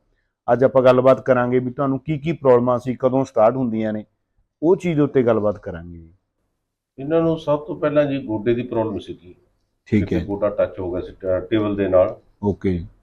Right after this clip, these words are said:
Speaker 2: ਉਹ ਤੋਂ ਦਰਦ ਜਿਹਾ ਜਦੋਂ ਸ਼ੁਰੂ ਹੋਇਆ ਜੀ, ਡਾਕਟਰ ਤੋਂ ਦਵਾਈ ਲੈਣੀ ਸ਼ੁਰੂ ਕਰਤੀ।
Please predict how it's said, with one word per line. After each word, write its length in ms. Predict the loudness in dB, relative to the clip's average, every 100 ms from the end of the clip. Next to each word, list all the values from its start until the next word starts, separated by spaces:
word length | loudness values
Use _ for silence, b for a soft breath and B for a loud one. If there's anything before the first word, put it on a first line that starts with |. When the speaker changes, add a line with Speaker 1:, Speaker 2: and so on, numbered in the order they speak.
| _
Speaker 2:
ਉਹ 180 | -2 -2
ਤੋਂ 540 | 2 4 4 2 -2 4
ਦਰਦ 300 | 4 4 0
ਜਿਹਾ 260 | 2 4 2 -2
ਜਦੋਂ 200 | -4 -4
ਸ਼ੁਰੂ 240 | -2 -2
ਹੋਇਆ 260 | 2 2 2
ਜੀ, 300 | 0 -6 -6
ਡਾਕਟਰ 280 | -6 -6 -10
ਤੋਂ 160 | -14 -8
ਦਵਾਈ 200 | -4 -4
ਲੈਣੀ 240 | -4 -6
ਸ਼ੁਰੂ 200 | -8 -6
ਕਰਤੀ। 400 | 0 0 -2